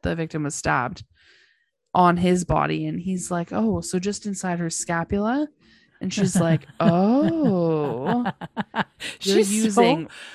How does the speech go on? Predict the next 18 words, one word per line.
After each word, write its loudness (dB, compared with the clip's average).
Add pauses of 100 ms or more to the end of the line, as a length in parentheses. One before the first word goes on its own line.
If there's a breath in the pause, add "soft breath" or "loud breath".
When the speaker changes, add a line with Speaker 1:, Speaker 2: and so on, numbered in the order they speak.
(220 loud breath)
Speaker 1:
you're -2
using 2
kinesiology 0
phrases. -6
Speaker 2:
<laughs> -10
Speaker 1:
Hey, 0
Speaker 2:
She's 2
so 4
Speaker 1:
sexy." 6
Speaker 2:
easily 2
impressed -2
that 0
he 0
knows -2
what -4
a -4
scapula -4
is. -8